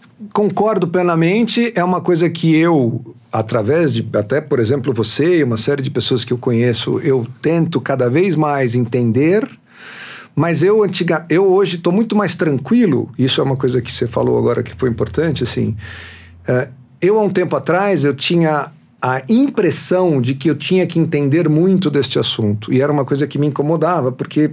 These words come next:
como eu não nasci com isso, eu nunca vou entender muito desse assunto. Mas hoje eu sei que existem pessoas que entendem muito mais do que eu desse assunto e que eu posso contribuir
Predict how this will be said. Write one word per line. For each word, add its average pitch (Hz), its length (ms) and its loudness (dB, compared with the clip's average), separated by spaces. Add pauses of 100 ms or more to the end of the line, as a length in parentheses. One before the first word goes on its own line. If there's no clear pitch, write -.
como 208 160 2
eu 208 40 4
não 180 100 2
nasci 151 380 0
com 139 180 -2
isso, 127 420 0
eu 147 120 2
nunca 196 180 2
vou 139 100 0
entender 117 300 2
muito 110 260 0
desse 104 220 -4
assunto. - 400 -14 (680)
Mas 165 280 0
hoje 208 220 2
eu 202 60 4
sei 143 360 0
que 139 120 -2
existem 165 360 0
pessoas 165 720 2
que 151 120 -2
entendem 139 460 0
muito 190 320 2
mais 131 300 0
do 120 100 -2
que - 160 0
eu 104 120 4
desse 110 220 -2
assunto 131 460 -2
e 151 80 -2
que 180 140 0
eu 190 100 2
posso 147 460 -2
contribuir 117 680 0